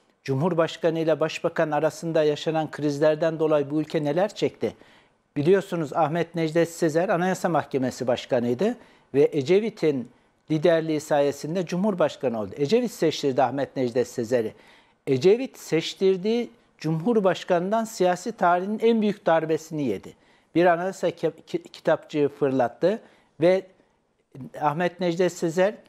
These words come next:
kendisini seçtiren Başbakan'a Ecevit'e fırlattığı anayasa kitapçığıyla ekonomik kriz, siyasi kriz ve büyük bir kaos yaşandı bu memlekette. Yani biri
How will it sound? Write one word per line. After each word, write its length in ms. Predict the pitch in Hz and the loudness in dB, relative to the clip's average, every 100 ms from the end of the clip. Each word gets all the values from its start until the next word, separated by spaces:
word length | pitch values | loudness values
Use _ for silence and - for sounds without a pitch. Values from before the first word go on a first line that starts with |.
| - | -4
kendisini 1080 | 151 165 185 185 - - _ _ - 185 | -2 0 0 -2 -6 -20 _ _ -4 -4
seçtiren 640 | 175 180 175 - 180 175 170 | 0 -2 -2 0 2 2 -4
Başbakan'a 720 | 143 175 185 - 170 160 151 | 0 0 0 -6 -4 -2 -2
Ecevit'e 540 | 156 156 175 170 165 151 - | -4 -2 -2 0 0 0 0
fırlattığı 440 | 151 156 151 160 | 0 0 2 0
anayasa 400 | 147 180 165 147 | 0 -2 -4 -6
kitapçığıyla 800 | - - 143 - 139 131 170 233 - _ _ _ | -6 -2 -2 0 0 2 2 0 -6 _ _ _
ekonomik 640 | 139 156 156 175 208 - | -2 0 0 -2 -4 -8
kriz, 400 | - 180 208 208 - _ _ | -2 2 2 0 -12 _ _
siyasi 680 | - 156 156 160 - 196 - | -4 2 4 2 -4 -8 -2
kriz 300 | 202 208 185 | 0 0 0
ve 160 | 170 | 2
büyük 280 | 180 208 - | 2 0 0
bir 160 | 220 - | -4 0
kaos 420 | 156 156 208 233 | 2 2 0 -6
yaşandı 580 | 202 190 147 143 123 - _ _ - | -4 -2 0 2 0 -4 _ _ 0
bu 140 | 165 | 2
memlekette. 880 | 151 147 143 143 139 135 - 127 101 - - - | 4 0 0 -2 0 -2 0 -2 -2 -8 -18 2
Yani 360 | 147 165 170 - _ - - _ | 2 2 -2 -10 _ -20 -20 _
biri 480 | 156 170 214 220 | 2 4 4 2